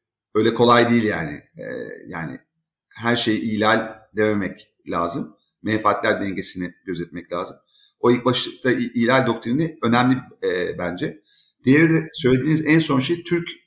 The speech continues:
Türkiye'de yine olmayan, sonradan oluşabilecek, baş gösterebilecek hukuka ay-, aykırılıkların, yani uyarı bildiriminden sonra kaldırdı ya da mahkemenin kararı u-, üzerine erişimi engelledi. Tekrar oluşmasını engellemek için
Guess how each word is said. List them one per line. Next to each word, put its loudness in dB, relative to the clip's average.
Türkiye'de 2
yine 6
olmayan, 2
sonradan 2
oluşabilecek, 0
baş 2
gösterebilecek 0
hukuka -2
ay-, 2
aykırılıkların, -2
yani -4
uyarı 2
bildiriminden 0
sonra -2
kaldırdı 0
ya 0
da 0
mahkemenin -2
kararı 2
u-, -4
üzerine 0
erişimi 0
engelledi. -2
Tekrar 2
oluşmasını -2
engellemek 2
için -6